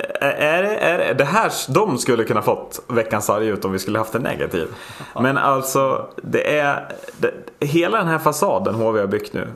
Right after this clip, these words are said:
Speaker 1: med hur sä-, alltså, fansen står bakom dem, man har byggt, alltså, det är fler fans nu än, än förra året, man är starkare än någonsin. Ja, den fasaden faller rätt fort, för att fansen är i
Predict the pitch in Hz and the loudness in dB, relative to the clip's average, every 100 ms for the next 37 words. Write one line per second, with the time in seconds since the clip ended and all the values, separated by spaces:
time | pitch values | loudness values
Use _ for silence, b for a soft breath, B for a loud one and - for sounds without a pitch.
0 | - 117 113 117 147 147 - 123 120 113 | -4 -2 -2 0 2 2 0 0 2 2
1 | 104 - - - - - 156 156 151 143 | -2 -8 -16 -20 0 2 2 2 0 2
2 | 151 147 147 151 156 147 151 147 117 120 | 2 2 2 2 0 2 0 0 2 2
3 | 120 113 110 117 117 117 113 117 117 139 | 2 2 0 -2 0 0 2 0 0 0
4 | 131 120 - 113 104 117 113 107 104 90 | 0 2 2 0 0 -2 0 0 -2 -4
5 | - 107 101 123 139 147 143 139 135 135 | -2 -2 2 2 2 2 2 2 0 -2
6 | - 113 110 110 113 110 120 107 101 113 | -4 -2 0 2 2 2 0 0 0 0
7 | 131 - 113 104 B B B B B - | -2 -2 -2 -2 B B B B B -4
8 | - 113 135 151 139 135 65 - 135 - | -4 0 0 2 0 0 0 0 -2 0
9 | 185 135 127 143 185 185 - - - - | 0 2 0 0 -2 -2 -6 -14 -8 -4
10 | 117 - - 123 98 - - - 143 147 | -4 -4 -4 -2 2 0 -2 -2 0 0
11 | 143 139 - 131 127 - 127 120 - | 0 -2 0 0 0 0 -2 -2 -6